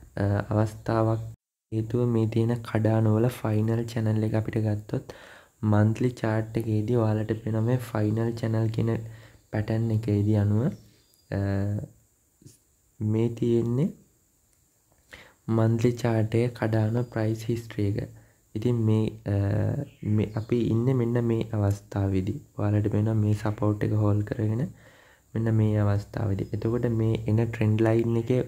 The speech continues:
Speaker 1: උඩට හිට් වෙනවා කියන්නේ මෙන්න මෙතන බොටම් එකක් අරගෙන, අ, කඩාන එක මේ, අ, පහ කියන ඒරියා එකට එනකොට කඩාන එකේ ප්‍රයිස් එක ඩොලර් විසි දෙකක් විස්සක් කියන රේන්ජ් එකට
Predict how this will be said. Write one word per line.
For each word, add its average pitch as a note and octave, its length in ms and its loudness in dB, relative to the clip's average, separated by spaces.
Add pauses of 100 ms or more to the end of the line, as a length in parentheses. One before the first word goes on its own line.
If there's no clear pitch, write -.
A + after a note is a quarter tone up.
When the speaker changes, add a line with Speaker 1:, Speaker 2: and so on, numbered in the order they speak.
Speaker 1:
උඩට A2 300 -4
හිට් A#2+ 400 -2
වෙනවා A#2 240 -2
කියන්නේ A2 520 0 (840)
මෙන්න A2 280 2
මෙතන A2 380 2
බොටම් A2 400 2
එකක් G#2+ 140 0 (220)
අරගෙන, A2 440 0
අ, D3+ 460 -4 (300)
කඩාන A2 440 0
එක A2 200 -2
මේ, A2+ 280 0 (540)
අ, G2+ 100 0 (1200)
පහ A2 160 -4 (160)
කියන A#2+ 300 0 (200)
ඒරියා A2 380 2
එකට A2 260 0
එනකොට A2 540 0
කඩාන A2 420 -2
එකේ A2 220 -2
ප්‍රයිස් G#2+ 480 0
එක A2+ 80 0
ඩොලර් A2+ 400 2
විසි G#2 360 0
දෙකක් G#2+ 360 -2 (160)
විස්සක් G#2 560 -2
කියන A#2 240 -4
රේන්ජ් G#2+ 380 0
එකට A2+ 280 -2